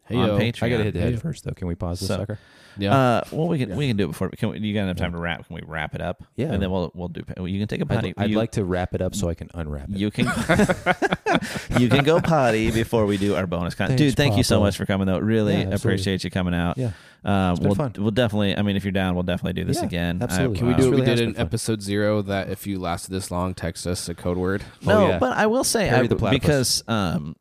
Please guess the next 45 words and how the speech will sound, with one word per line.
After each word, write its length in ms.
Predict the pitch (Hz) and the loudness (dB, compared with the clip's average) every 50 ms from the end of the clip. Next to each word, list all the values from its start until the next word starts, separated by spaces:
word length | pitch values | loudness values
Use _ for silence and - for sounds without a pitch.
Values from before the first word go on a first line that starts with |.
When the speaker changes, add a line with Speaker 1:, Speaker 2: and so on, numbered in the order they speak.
| _ _ | _ _
Speaker 2:
you 180 | 104 107 107 101 | -2 0 0 2
know, 240 | 98 98 95 - - | 2 2 2 0 -2
seeing 320 | - - - 170 190 190 | -2 -2 0 0 0 0
how 140 | 180 180 170 | 0 0 0
many 180 | 160 151 135 117 | 0 0 2 2
listens 320 | 110 - - 127 117 101 | 2 2 2 0 0 0
we've 160 | 107 104 - | 0 0 2
had, 180 | - 95 98 101 | 2 2 2 2
we 100 | 104 101 | 0 0
threw 160 | - 127 127 | 0 0 0
this 120 | 135 120 | 2 2
out 140 | 120 113 107 | 2 2 2
there 160 | 107 101 98 | 2 2 2
last 300 | 95 95 92 92 90 - - | 2 2 2 0 -2 -2 -2
podcast. 400 | 104 98 95 - - 95 92 - | -2 -2 -2 -2 -2 -4 -4 -2
I'm 60 | 101 | -4
gonna 80 | 98 - | -4 -2
throw 140 | - 98 | -2 -2
it 60 | 95 95 | 0 0
out 140 | 95 92 | -2 -2
there 100 | - 98 92 | -2 -4 -4
again. 320 | 92 95 95 92 92 90 - | -2 -2 -2 -2 -2 -2 -2
I'm 180 | 92 107 131 190 | -4 -4 -4 -4
really 300 | - 220 220 196 165 131 | -4 -2 -2 0 -2 0
su-, 180 | - 120 104 - | 0 -2 -2 -2
we, 220 | 113 123 127 120 - | -2 -2 -2 -4 -4
we 200 | 127 135 147 - - | -2 -2 -2 -2 0
asked 360 | 110 110 110 107 101 - - | 0 0 0 0 0 -2 0
if, 340 | 92 98 95 - - - - | 0 0 0 -2 -4 -4 -2
uh, 460 | 92 87 87 85 82 80 82 73 67 | 0 0 0 0 0 0 0 -2 -2
you, 220 | 90 101 98 71 65 | -2 -2 -2 0 -2
uh, 100 | 101 95 | -2 -2
when 300 | 92 101 107 107 101 107 | -2 -2 -2 -2 0 -2
you, 100 | 104 80 | -2 -2
Mike's 340 | 92 110 110 104 - - 92 | -2 -2 -2 -2 -2 -2 -2
a, 140 | 90 85 64 | 0 0 0
a 60 | 82 | 0
regular 240 | 90 87 87 87 87 | -2 -2 -2 -4 -4
listener, 240 | 82 85 - - 87 | -4 -4 -4 -4 -4
you 80 | 90 90 | -2 -2
would 80 | 85 | -2
have 60 | 85 - | -2 -2
heard 140 | 90 87 80 | -2 -2 -2
this, 180 | 80 82 - | -4 -6 -6
but 260 | - - 90 78 - | -4 -4 -4 -4 -4